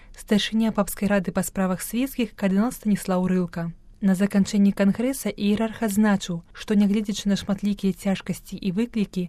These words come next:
Афрыка застаецца кантынентам надзеі, з багатымі духоўнымі рэсурсамі і моцнай місійнай дынамікай свецкіх вернікаў. «Быць сведкамі Хрыста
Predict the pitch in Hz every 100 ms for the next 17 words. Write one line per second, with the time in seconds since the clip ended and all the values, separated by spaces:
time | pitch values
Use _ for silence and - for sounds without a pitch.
0 | - 240 269 285 - 247 - 233 220 247
1 | - 226 208 214 214 214 208 214 190 196
2 | 196 175 170 - - - 185 196 214 214
3 | 196 190 185 - 247 254 220 202 190 -
4 | 269 262 254 240 - 202 208 277 - 262
5 | 226 - 202 202 180 190 233 254 247 233
6 | - 190 - 196 - 196 175 170 170 170
7 | 170 - - - - 185 202 - 208 226
8 | - 202 202 208 - -